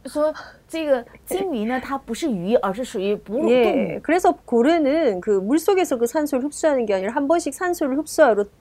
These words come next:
Speaker 2: 이 물 위로, 수면으로 떠오르잖아요.
Speaker 1: 所以鲸鱼呢，是不是在水里吸收氧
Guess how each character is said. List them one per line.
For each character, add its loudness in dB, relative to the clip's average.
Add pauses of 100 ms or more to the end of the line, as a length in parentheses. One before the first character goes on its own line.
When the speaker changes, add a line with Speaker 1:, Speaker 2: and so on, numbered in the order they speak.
(200)
Speaker 2:
이 -4 (120)
물 6
위로, 4
수면으로 0 (260)
떠오르잖아요. 6
Speaker 1:
所 -8
以 -4
鲸 -6
鱼 -4
呢， -4
是 -6
不 -6
是 -6
在 -4
水 -6
里 -4
吸 -8
收 -2
氧 -6